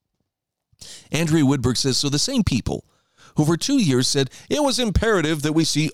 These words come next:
only the J six committees and D O J's carefully curated snippets of footage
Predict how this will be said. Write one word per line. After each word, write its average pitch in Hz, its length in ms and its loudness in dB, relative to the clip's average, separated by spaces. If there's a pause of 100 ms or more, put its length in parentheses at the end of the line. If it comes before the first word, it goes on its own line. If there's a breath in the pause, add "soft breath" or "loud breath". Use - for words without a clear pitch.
only 240 580 4
the 123 120 0
J 127 240 0
six - 280 -2
committees 113 460 0
and 113 160 0 (240 loud breath)
D 170 180 0
O 160 80 2
J's 127 280 -2
carefully 202 420 -2
curated 143 460 0
snippets - 520 -2
of 165 100 -2
footage - 500 -4